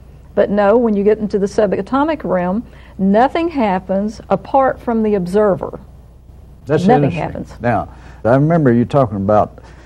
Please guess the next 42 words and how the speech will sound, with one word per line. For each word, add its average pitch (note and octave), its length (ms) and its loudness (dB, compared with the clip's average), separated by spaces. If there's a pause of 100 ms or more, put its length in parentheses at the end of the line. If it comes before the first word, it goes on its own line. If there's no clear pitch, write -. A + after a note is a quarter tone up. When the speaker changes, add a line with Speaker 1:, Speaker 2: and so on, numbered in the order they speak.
(120)
Speaker 2:
some C#3+ 240 2
experiment G#2+ 800 2
that - 160 -12
was E2+ 200 -12 (240)
done F#2+ 420 -2 (400)
where A2 420 4 (180)
they G2 420 0
shot - 460 0
this G#2 380 -2 (340)
Speaker 1:
Particle G3+ 460 -6
of F#3 60 -6
light, D3 80 6
a C#3 120 4
Speaker 2:
particle B2 400 2
of A2+ 200 4
Speaker 1:
phot- - 40 -12
Speaker 2:
proton B2+ 680 4
through C3 360 6
a F#2+ 60 2
box A#2 760 0
and G2 220 -8
through C3 160 6
a B2 60 2
lead B2+ 340 4
plate. B2 400 2 (340)
Uh, - 140 -12
relate D#4+ 520 2
that B2+ 240 4
to G#2+ 100 -4
me. F#2+ 80 2
I C3 80 4
thought G3 280 0
that F3+ 140 -2
was A2+ 180 -2
very A2+ 320 4
interesting. E2 540 -8 (160)
Speaker 1:
Well, C4+ 160 0
there C4+ 100 2
were B3 120 0
two C4 240 -4
very F3+ 280 0
interesting F3+ 640 -6